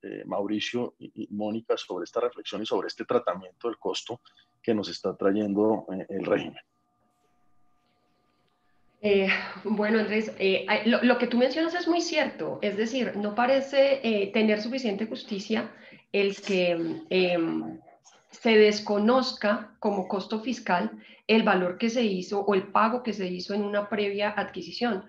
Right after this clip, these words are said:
Speaker 2: Pero más aún, y yo creo que este tema de costo fiscal ha sido de bastante discusión desde la ley diecinueve cuarenta y tres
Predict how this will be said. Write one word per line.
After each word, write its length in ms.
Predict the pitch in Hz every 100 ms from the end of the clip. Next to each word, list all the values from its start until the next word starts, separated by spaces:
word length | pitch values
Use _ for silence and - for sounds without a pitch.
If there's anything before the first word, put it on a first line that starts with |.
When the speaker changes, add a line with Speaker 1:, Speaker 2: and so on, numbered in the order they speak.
| - - - -
Speaker 2:
Pero 200 | 233 226
más 220 | 220 214
aún, 400 | 262 285 285 277
y 120 | 226
yo 140 | 208 208
creo 280 | 220 247 254
que 220 | 277 262
este 180 | 196 214
tema 220 | 233 247
de 80 | 247
costo 220 | 196 208
fiscal 320 | 254 - 185
ha 60 | 208
sido 220 | 233 240
de 100 | 247
bastante 380 | 214 180 180 208
discusión 600 | 226 226 196 - 175 180
desde 260 | 208 214
la 140 | 220 180
ley 200 | 175 180
diecinueve 440 | 208 226 180 175
cuarenta 360 | 226 214 202 175
y 80 | 165
tres 340 | 175 185 -